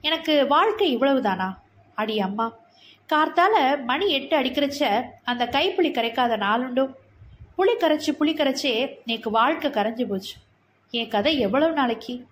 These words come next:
அதுக்கப்புறம் இந்த ஸ்தானத்துக்கு ஒரு சமயக்காரி கிடைக்காமலா போயிடுவா? ஆனா அவ கங்கா எப்பவும் இப்படியே தான் இருப்பா.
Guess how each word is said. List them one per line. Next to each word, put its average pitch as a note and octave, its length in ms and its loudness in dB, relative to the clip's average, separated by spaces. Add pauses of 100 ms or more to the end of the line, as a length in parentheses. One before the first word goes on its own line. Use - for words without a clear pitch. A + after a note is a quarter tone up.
(420)
அதுக்கப்புறம் F#4+ 500 0
இந்த D#4 120 0
ஸ்தானத்துக்கு C#4+ 680 -2 (360)
ஒரு B3 180 0
சமயக்காரி B3+ 580 -2
கிடைக்காமலா A3 560 -2
போயிடுவா? A3 380 0 (680)
ஆனா C#4 240 0 (280)
அவ G#3 220 0
கங்கா G#3 360 0 (480)
எப்பவும் A#3+ 460 -2
இப்படியே F3+ 400 -4
தான் A3+ 180 -2
இருப்பா. A3 240 -4